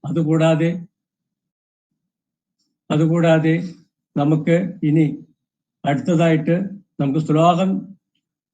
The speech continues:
ചൊല്ലാൻ പോകുന്ന നമ്മുടെ കുതിരവട്ടം സമിതിയിലെ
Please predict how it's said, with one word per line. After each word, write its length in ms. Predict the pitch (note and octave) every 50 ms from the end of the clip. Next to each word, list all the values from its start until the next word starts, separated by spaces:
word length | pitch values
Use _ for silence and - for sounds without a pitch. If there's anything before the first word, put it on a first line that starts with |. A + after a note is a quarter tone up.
| _ -
ചൊല്ലാൻ 300 | D#3 D#3 E3 E3 E3 E3 D3+
പോകുന്ന 300 | D#3 D3+ D3+ D3+ D3+ D3+ D3+ D#3 D#3+ F3+ F3+ - - _ _ _ _ _ _ _ _ -
നമ്മുടെ 300 | C#3+ C#3 D3+ D3+ D3+ D#3 D#3+ E3 - - - - _ _ _ _ -
കുതിരവട്ടം 460 | D#3 C3+ D#3+ F3 F#3 F3 E3 F3+ E3+ D#3+ D#3+
സമിതിയിലെ 480 | D#3 D3+ D#3 D3 D#3 D3+ C#3+ C#3+ D3+